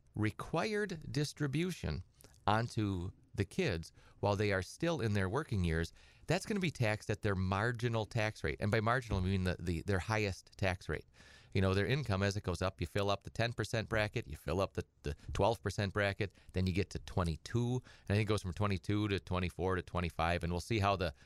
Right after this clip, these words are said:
the new tax plan, if that ever gets passed, if that changes things. But suddenly,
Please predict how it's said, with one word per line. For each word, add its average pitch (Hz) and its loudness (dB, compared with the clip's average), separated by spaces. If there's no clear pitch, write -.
the 104 0
new 104 2
tax 101 0
plan, 98 0
if 90 -4
that 92 2
ever 90 0
gets 87 -4
passed, 87 0
if - -10
that 76 -2
changes 87 -2
things. 85 -2
But 117 0
suddenly, 156 0